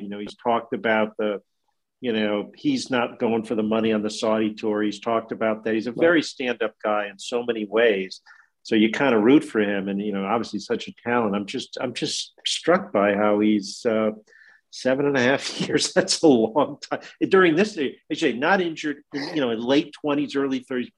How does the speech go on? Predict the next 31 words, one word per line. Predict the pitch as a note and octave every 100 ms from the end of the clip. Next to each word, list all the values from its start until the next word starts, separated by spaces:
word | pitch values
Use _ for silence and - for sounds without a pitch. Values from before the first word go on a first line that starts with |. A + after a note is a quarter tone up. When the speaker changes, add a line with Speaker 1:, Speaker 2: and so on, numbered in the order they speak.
| - C#3+
Speaker 1:
prime, | D3 E3+ F3+ E3 _
prime | C#3+ C#3 C#3 C#3 C3+ _ _ _ _ _ _ -
ti-, | B2+
uh, | C#3+ B2+ A#2 A2+ - _ D3
uh, | A#2+
time | - D3 D#3 B2+
of | G2+
someone's | B2+ A#2 A2+ A2
career, | - A#2+ D3 D#3+
typically. | - - - - - _
So, | - G2 F#2 F#2 _ _ _ _ - - - _ _ -
I | G2+
don't |
Speaker 2:
Yeah, | B2
Speaker 1:
know. | C#3+ A#2 -
Speaker 2:
I | C3+
think | B2+ A#2
that's, | G2+ F#2+ - - - -
I, | A2+ -
I'm, | G#2+ A2 G2+ - _ -
I'm, | A2+ A2+ -
I'm | G#2+ A2+
like | G2+ F#2+
you. | B2 G2+
I |
root | F#2 G#2 G2
for | G2+
the | F#2+
guy | F2+ F2+
every | F2+ F2
time. | G2 G#2